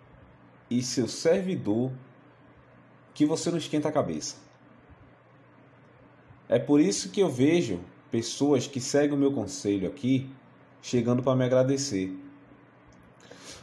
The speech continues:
Porque o nosso objetivo no canal não é sair mostrando qualquer coisa. Porque se fosse mostrar qualquer coisa, teria todas as marcas do sistema alternativo aqui no nosso canal.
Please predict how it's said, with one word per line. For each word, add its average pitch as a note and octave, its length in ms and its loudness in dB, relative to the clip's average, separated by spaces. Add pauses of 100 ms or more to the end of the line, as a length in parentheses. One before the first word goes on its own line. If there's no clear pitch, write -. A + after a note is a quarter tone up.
(180)
Porque C3+ 180 2
o E3+ 100 6
nosso F3+ 360 2
objetivo D#3 580 2
no A2 140 0
canal G2+ 560 2 (1300)
não G#2+ 140 2
é D#3 120 8
sair D#3+ 380 4
mostrando A#2+ 440 0
qualquer G#2 260 -2
coisa. D#2 320 -8 (1600)
Porque - 140 -4
se A#2+ 120 -4
fosse F3 240 0
mostrar F3 280 0
qualquer B2 280 -4
coisa, D#3 360 2 (920)
teria D3 320 6
todas A3+ 600 2
as F#3 180 2
marcas F3+ 380 2
do F3 100 -6
sistema D#3+ 360 -2
alternativo C#3 560 0
aqui C3 140 -2
no C3+ 100 0
nosso B2 260 -2
canal. F#2 400 -2